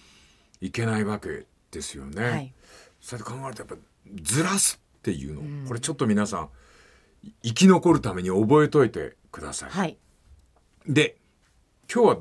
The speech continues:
Speaker 1: また猿の話続けましょうね。
Speaker 2: はい。
Speaker 1: 猿っていうのも、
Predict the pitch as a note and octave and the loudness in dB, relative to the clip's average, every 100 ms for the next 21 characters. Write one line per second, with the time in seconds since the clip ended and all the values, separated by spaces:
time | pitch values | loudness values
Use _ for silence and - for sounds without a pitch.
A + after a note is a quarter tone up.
0 | - - C#3 - G#3 G#3+ D3 G#2 G2 F#2+ | -4 -6 -2 2 4 6 4 0 -2 -4
1 | F#2 - - G#2+ G#2+ A#2 A2 G#2+ C#2 F#2 | -10 -8 -4 -2 0 0 0 -4 -6 -8
2 | F#2+ - C#3+ - _ - - - - C4 | -10 -14 -18 -20 _ -6 -2 0 2 2
3 | A3 - - A2+ G2 A2 A2 E2+ G2 D#2+ | 2 0 -2 0 2 2 0 0 -4 -6